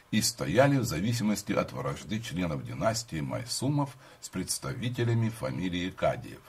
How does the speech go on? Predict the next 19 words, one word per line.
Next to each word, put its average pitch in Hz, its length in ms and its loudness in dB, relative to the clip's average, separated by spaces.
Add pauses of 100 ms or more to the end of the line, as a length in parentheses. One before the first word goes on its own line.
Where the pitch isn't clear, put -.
(760)
В 135 200 2
этой-то 180 420 6
стране, 135 560 0 (800)
и 123 80 2
главным 95 640 12
образом 76 440 0 (140)
в - 60 -4
Северной 73 540 2 (100)
Табусаране, 92 720 2 (300)
где 113 200 6
мятежники, 123 840 6
как - 180 0
сказано, 67 640 2
убили 90 380 0
Кадия, - 500 4 (220)
теперь 208 420 -2
и 113 100 0
приходилось 117 680 0
действовать 101 640 -2